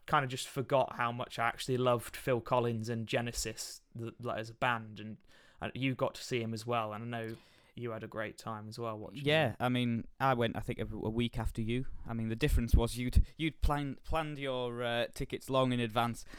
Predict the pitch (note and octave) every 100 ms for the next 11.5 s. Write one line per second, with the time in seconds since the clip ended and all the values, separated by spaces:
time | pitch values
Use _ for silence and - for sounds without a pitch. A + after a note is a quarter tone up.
0 | - A#2+ B2 - - - A#2 A2 A2 A2+
1 | - - A#2 A#2+ G#2 - A2+ - - -
2 | - G#2 G2+ B2 - B2+ A#2+ A#2+ B2 A#2
3 | - - - - - A#2 - C3 - -
4 | - - A#2+ A#2 A#2+ A2+ A2+ A2 A#2+ A#2
5 | A2 A2+ - - A#2 A2 G#2+ - A2+ _
6 | - A2 A2 - A2+ A#2 - A2 A2 -
7 | - - - E3 F3 D3+ D#3 C#3 - A#2+
8 | C3 C3 D3 C3+ B2+ A#2 - C3 A2 -
9 | A#2 A2 - B2 A#2+ A2+ A2+ A2+ G#2+ G#2+
10 | G#2 G#2+ A#2+ A2+ A2+ A2 A2 A2+ G#2 G#2
11 | A2+ - B2+ C3